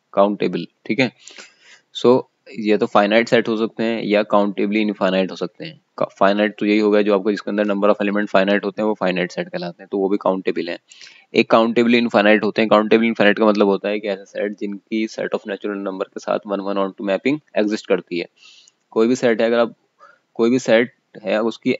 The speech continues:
set of natural number के साथ में आप one one on to mapping exist करा पाए हैं, तो हम कहेंगे कि वो countable set है, काउंटेबली infinite set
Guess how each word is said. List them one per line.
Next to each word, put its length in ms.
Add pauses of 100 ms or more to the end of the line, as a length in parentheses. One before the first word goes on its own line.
(120)
set 260
of 100
natural 380
number 240
के 60
साथ 180 (120)
में 80
आप 180
one 140
one 200 (100)
on 200
to 120
mapping 460
exist 300 (340)
करा 180
पाए 480
हैं, 180 (440)
तो 80
हम 80
कहेंगे 280
कि 80
वो 280 (520)
countable 440
set 300
है, 60
काउंटेबली 480
infinite 440
set 200